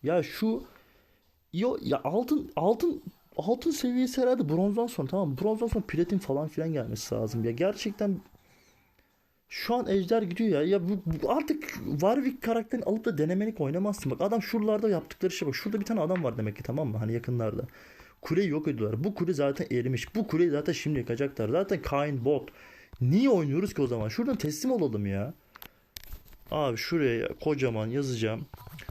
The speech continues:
A F K Kayn R P bitti abi. Ben hiçbir şey yapamam zaten. Ya şunlarla ben mi mücadele edeceğim abi? Ne yapabilirim ki? Aynen. Adam geldi, giderek benim bir ultiledi.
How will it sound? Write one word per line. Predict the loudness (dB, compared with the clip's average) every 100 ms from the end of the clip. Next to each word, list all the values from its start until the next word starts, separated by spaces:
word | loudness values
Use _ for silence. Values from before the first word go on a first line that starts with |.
| -16 -10 -2
A | -2
F | -2 -2 -2 -2
K | -4 -4 -6 -12 -8
Kayn | -4 0 -2 -4 -8 -12 -12 -14 -12 -2
R | 0 0
P | -2 -4 -4
bitti | -6 -8 -2
abi. | 0 0 -2 -2 -4 -6
Ben | -4 -2 -4
hiçbir | -6 -6 -4 -4
şey | -4
yapamam | -2 -2 -2 -2
zaten. | -2 -2 -8 -10 -16 -20 -18 -12
Ya | -8
şunlarla | -6 -2 0 2 2 2
ben | 2
mi | 0
mücadele | -2 -2 -2
edeceğim | -2 -4 -2
abi? | -2 -2
Ne | -2
yapabilirim | -2 -2 -2 -2 -4
ki? | -6 -8 -4
Aynen. | 0 2 0 2
Adam | 4 4 4
geldi, | 6 6 6 4 4
giderek | 2 2 2 2 0 -2
benim | -2 0
bir | 0
ultiledi. | 0 0 -2 0 0 -2